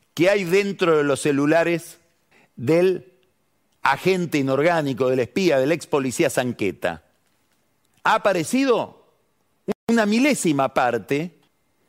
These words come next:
de un caudal extraordinario de información. Quienes conocen lo que falta conocer en público afirman que en esas investigaciones, indagaciones, espionaje clandestino,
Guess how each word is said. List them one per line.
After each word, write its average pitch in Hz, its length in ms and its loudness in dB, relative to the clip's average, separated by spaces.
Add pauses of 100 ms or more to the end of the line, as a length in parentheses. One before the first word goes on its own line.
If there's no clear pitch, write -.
(140)
de 131 220 0
un 233 140 -2
caudal 202 680 0 (560)
extraordinario 160 840 0
de 107 80 0
información. 92 680 -6 (300)
Quienes 294 400 0
conocen 139 840 -2 (880)
lo 143 260 0
que 151 120 -2
falta 208 440 0
conocer 135 380 -2
en 170 140 -2
público 117 680 -2 (100)
afirman 139 840 -2 (460)
que 160 100 0
en 180 140 0
esas 220 500 -2 (140)
investigaciones, 139 1120 0
indagaciones, 113 840 -2
espionaje 135 600 -4
clandestino, 120 720 -4